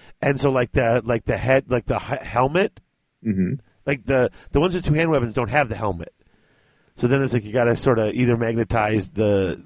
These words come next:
Speaker 1: the head differently. I was just like, "Nope, done. Just
Speaker 2: Hmm.
Speaker 1: build them this way." Not getting all that, uh, I'm not getting all that, uh, ambitious. I'm just getting them built.
Speaker 2: Small steps.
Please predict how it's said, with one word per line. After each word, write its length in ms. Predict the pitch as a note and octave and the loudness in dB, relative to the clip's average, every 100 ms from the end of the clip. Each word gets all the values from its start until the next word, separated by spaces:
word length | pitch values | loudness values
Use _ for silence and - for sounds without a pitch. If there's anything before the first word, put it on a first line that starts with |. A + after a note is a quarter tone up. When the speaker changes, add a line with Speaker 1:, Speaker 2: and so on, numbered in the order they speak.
| - | -8
Speaker 1:
the 140 | F2+ | -6
head 280 | F2+ B2+ A2+ | -2 0 0
differently. 360 | A#2+ A2+ A#2+ B2 | 0 -2 -2 2
I 80 | |
was 120 | C3 B2 | 2 2
just 120 | B2 | -4
like, 120 | - | -6
"Nope, 400 | F3+ F3+ F#3+ F#3+ F#3 B2+ A2 | -4 0 0 0 -4 -14 -6
done. 420 | B2 A#2 B2 A2+ - | 0 0 0 -2 -6
Just 220 | - G#2+ - - | -12 -12 -6 0
Speaker 2:
Hmm. 120 | F3+ | 4
Speaker 1:
build 180 | C3+ D3 | 4 2
them 100 | C#3 | -2
this 220 | A2 - | -4 -4
way." 240 | G2+ G2 F#2+ _ _ _ _ _ - F#2 - _ _ - | -8 -8 -12 _ _ _ _ _ -18 -18 -20 _ _ -20
Not 400 | B2+ C3 - - | -8 -4 -4 -4
getting 260 | - B2+ B2 | -4 -4 -2
all 180 | A#2+ A#2+ | 0 2
that, 360 | A#2 A2+ - | 2 0 0
uh, 280 | A2+ G#2+ G2+ F#2+ - - _ _ - - | 0 0 0 -4 -14 -20 _ _ -14 -4
I'm 100 | B2+ | 0
not 160 | D3 | 0
getting 240 | - C#3+ B2 | 0 0 2
all 140 | A#2+ | 4
that, 340 | A#2 A2 - G#2 | 4 2 0 -2
uh, 380 | G2 F#2+ F#2 F2+ - _ _ _ _ _ _ _ _ - - _ - - - | 0 -2 -4 -10 -16 _ _ _ _ _ _ _ _ -20 -20 _ -20 -12 -6
ambitious. 800 | G#2+ G2+ A#2+ A2 G#2 - - - - - | -4 -2 -2 -2 -4 -8 -10 -16 -18 -10
I'm 140 | F#2+ | -4
just 200 | G#2+ F#2+ - _ | -2 -2 -8 _
getting 180 | A2+ G#2 | -6 -4
them 100 | G2 | -2
built. 340 | G2 F2 - - _ _ _ - - _ _ _ | -2 -2 -8 -16 _ _ _ -20 -20 _ _ _
Speaker 2:
Small 320 | - - A2 | -2 2 2
steps. 680 | - F#2 E2+ - - - | 4 0 0 -6 -12 -12